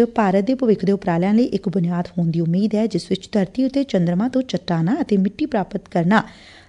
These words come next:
ਤਜਵੀਜ਼ਸ਼ੁਦਾ ਭਾਰਤੀ ਅੰਤਰਿਕਸ਼ ਸਟੇਸ਼ਨ ਵਿੱਚ ਅਤੇ ਚੰਦਰਮਾ ਦੀ ਸਤ੍ਹਾ ਤੇ ਇੱਕ ਪੁਲਾੜ ਯਾਤਰੀ ਨੂੰ ਉਤਾਰਨਾ ਸ਼ਾਮਲ ਹੈ। ਸਿਰਫ ਅਮਰੀਕਾ, ਰੂਸ ਤੇ ਚੀਨ ਨੇ ਹੀ ਸਪੇਸ ਡਾਕਿੰਗ ਤਕਨਾਲੋਜੀ ਵਿੱਚ ਮੁਹਾਰਤ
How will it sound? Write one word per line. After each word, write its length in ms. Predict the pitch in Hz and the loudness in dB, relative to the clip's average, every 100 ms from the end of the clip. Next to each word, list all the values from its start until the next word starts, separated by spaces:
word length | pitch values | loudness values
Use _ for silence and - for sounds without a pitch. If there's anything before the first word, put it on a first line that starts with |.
| - | 2
ਤਜਵੀਜ਼ਸ਼ੁਦਾ 640 | 233 208 254 285 262 254 277 | 2 6 4 2 0 0 0
ਭਾਰਤੀ 480 | 254 214 190 226 | -2 -2 -2 -2
ਅੰਤਰਿਕਸ਼ 520 | 247 202 185 226 240 - | 0 0 2 0 0 -4
ਸਟੇਸ਼ਨ 540 | 175 175 - 254 254 | -2 -2 0 2 4
ਵਿੱਚ 180 | 240 240 - - - | 4 0 -8 -14 -8
ਅਤੇ 260 | 196 269 359 - - - _ | -2 0 0 -4 -20 -20 _
ਚੰਦਰਮਾ 400 | - 233 240 269 285 | 4 6 8 6 6
ਦੀ 120 | 320 | 2
ਸਤ੍ਹਾ 340 | - 190 202 | 0 0 0
ਤੇ 100 | 226 262 - | 0 -2 0
ਇੱਕ 120 | 226 | -2
ਪੁਲਾੜ 340 | 220 190 202 | 0 2 2
ਯਾਤਰੀ 380 | 190 175 175 208 | 0 -2 -2 0
ਨੂੰ 140 | 214 277 | 0 0
ਉਤਾਰਨਾ 440 | 190 170 165 170 175 | -4 -4 -2 -4 -4
ਸ਼ਾਮਲ 400 | - 175 214 226 | -2 2 6 6
ਹੈ। 120 | 247 - - - | 4 0 -20 -16
ਸਿਰਫ 360 | - 277 302 - 208 | 0 2 2 -2 0
ਅਮਰੀਕਾ, 400 | 196 202 190 240 | 2 2 0 0
ਰੂਸ 280 | 185 196 214 | 2 0 0
ਤੇ 180 | 220 220 220 | 2 0 -2
ਚੀਨ 280 | - 220 254 | 0 4 6
ਨੇ 160 | 254 254 262 | 6 4 2
ਹੀ 80 | 285 | -2
ਸਪੇਸ 420 | - 208 220 - | -2 -2 -2 -2
ਡਾਕਿੰਗ 360 | 185 170 226 233 | -4 -2 -2 -2
ਤਕਨਾਲੋਜੀ 540 | 196 - 175 170 208 | -2 -4 -2 -2 0
ਵਿੱਚ 240 | 226 220 208 | -2 0 0
ਮੁਹਾਰਤ 460 | 208 214 165 165 | 0 0 -2 -4